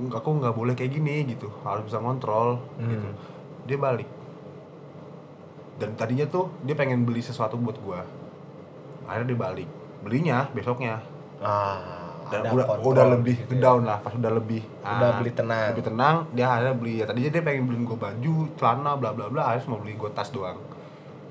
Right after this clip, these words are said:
Speaker 2: Oke, le-, berarti ada
Speaker 1: Nah,
Speaker 2: self
Speaker 1: maksud
Speaker 2: control
Speaker 1: gua,
Speaker 2: situ.
Speaker 1: itu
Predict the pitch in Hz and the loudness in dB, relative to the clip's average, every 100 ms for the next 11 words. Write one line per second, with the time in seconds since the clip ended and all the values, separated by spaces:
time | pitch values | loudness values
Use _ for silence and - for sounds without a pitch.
0 | - - 101 92 95 104 117 143 131 139 | -14 -10 -8 -6 -6 -4 0 2 4 6
1 | 131 110 123 120 - 151 214 - - - | 6 6 2 0 2 4 4 4 -6 -12
2 | - 151 214 165 | -8 -4 0 2